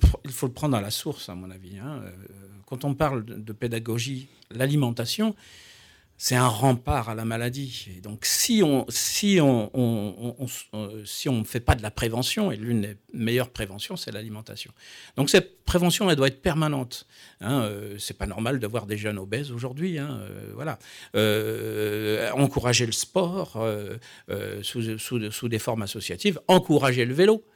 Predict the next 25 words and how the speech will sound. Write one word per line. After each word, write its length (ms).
Hein, 160
le 100
vélo 280
est 60
pas 140
forcément 400
sur 180
une 120
voie 180
verte 460
et 80
plane, 600
du 60
moins 200
une, 120
voilà. 380
Donc, 260
euh, 260
moi, 240
je 100
suis 160
venu 180
dans 120
le 80
Lot 200